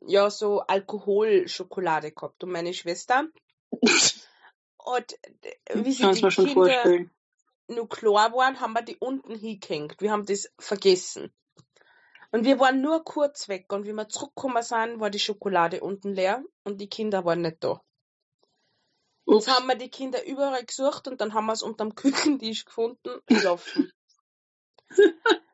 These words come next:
Speaker 1: Mei, das war so schlimm. Wir haben wirklich viel Angst gehabt, weil das war grad nicht wenig Schokolade, die da gehängt ist, gell?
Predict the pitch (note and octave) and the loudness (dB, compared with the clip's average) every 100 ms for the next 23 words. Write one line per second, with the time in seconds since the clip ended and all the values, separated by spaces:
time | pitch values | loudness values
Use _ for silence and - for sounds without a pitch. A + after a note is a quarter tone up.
0 | _ _ _ _ _ _ - B3+ C4+ C4 | _ _ _ _ _ _ -8 0 0 0
1 | C#4 A3+ B3+ B3+ - - C#4+ E4 - C4+ | -4 -4 -4 -4 -8 -4 -2 -2 -6 -10
2 | - A3+ G#3+ A3 A3 G#3+ - G#3+ F3 A3+ | -6 -4 -2 -2 -4 -6 -6 -4 0 0
3 | - G#3 - F#3 G3 F#3+ F3+ F#3+ F#3+ F#3+ | 0 -2 -4 -6 -6 -8 -6 -6 -8 -8
4 | F#3+ F#3+ G#3+ - G3+ G3 F3+ F3 G3+ F#3+ | -8 -10 -10 -12 -10 -4 0 0 -2 -4
5 | F3 - F3 F3+ - F3 E3+ F3+ | -6 -6 -8 -8 -12 -8 -4 -4